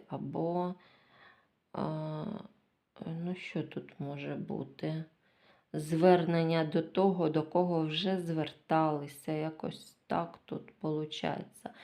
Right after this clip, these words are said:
Є така стрілочка, або навіть як пірамідка, але без, а, бази оцієї внизу.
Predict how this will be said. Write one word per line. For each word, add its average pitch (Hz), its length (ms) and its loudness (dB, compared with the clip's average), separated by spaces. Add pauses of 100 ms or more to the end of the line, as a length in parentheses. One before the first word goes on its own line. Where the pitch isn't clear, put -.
(320)
Є 190 180 4
така 190 440 2
стрілочка, 170 1120 0
або 170 360 -2
навіть 160 540 -6
як - 280 -14
пірамідка, 165 760 -2
але 156 260 0
без, 156 580 -2 (760)
а, 156 800 -4 (140)
бази 147 640 2
оцієї 156 600 -2
внизу. 160 760 0